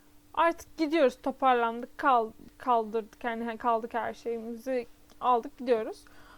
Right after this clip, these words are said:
Demirimizi viral etmek için, e, ilk önce teknenin net olması gerekiyor. Bütün her şeyde her zaman olduğu gibi.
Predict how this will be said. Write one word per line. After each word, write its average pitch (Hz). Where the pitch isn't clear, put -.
Demirimizi 359
viral 359
etmek 277
için, 370
e, 240
ilk 349
önce 370
teknenin 370
net 339
olması 233
gerekiyor. 226
Bütün 262
her 254
şeyde 233
her 233
zaman 226
olduğu 226
gibi. 220